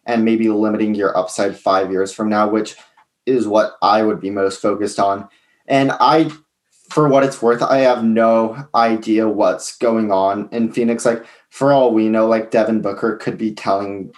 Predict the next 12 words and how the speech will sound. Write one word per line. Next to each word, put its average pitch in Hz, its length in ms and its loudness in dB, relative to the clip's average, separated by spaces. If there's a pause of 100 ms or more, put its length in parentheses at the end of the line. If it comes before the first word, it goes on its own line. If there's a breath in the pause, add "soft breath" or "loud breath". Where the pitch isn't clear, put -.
(200)
the 104 300 -2
front 107 300 -2
office, 101 640 -2
like, 107 260 -4
telling 110 300 -2
James 104 400 -4
Jones 101 400 -4 (420 soft breath)
that 113 160 0
he's 113 180 -2
gonna 113 200 0
wanna 104 240 0
leave 95 500 -4